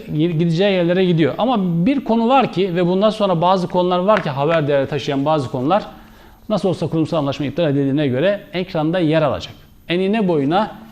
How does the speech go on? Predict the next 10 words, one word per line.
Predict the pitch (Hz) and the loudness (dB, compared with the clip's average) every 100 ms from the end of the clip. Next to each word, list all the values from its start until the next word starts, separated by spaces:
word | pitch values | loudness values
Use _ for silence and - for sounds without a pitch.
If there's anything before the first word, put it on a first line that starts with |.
| - | -2
yer | 190 | 2
alacak. | 190 147 185 220 220 | 4 2 2 0 2
Pazartesi | 196 202 196 170 165 | 2 4 2 -2 -2
günü | 185 | 0
de | 160 | 0
bununla | 185 175 147 | 0 0 0
ilgili | 156 196 | 0 0
bir | 202 214 | 0 -2
haber | - 147 196 233 - - - - - | -2 4 4 4 -4 -14 -20 -18 -2
yapacağız. | 190 196 170 131 - | 2 4 2 0 -4